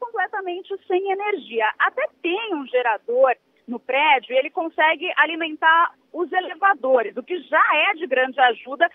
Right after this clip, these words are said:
porque são trinta e dois andares. Mas as lojas em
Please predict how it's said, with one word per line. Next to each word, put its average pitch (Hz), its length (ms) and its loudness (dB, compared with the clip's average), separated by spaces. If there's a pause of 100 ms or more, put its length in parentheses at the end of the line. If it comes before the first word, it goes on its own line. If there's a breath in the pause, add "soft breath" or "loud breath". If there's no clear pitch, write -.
(160 loud breath)
porque 285 260 -2
são 349 180 -4
trinta 466 480 -4
e 392 100 -2
dois 370 380 -4
andares. 254 600 0 (360 soft breath)
Mas 311 280 -2
as 359 200 -2
lojas 311 680 -2
em 269 140 -16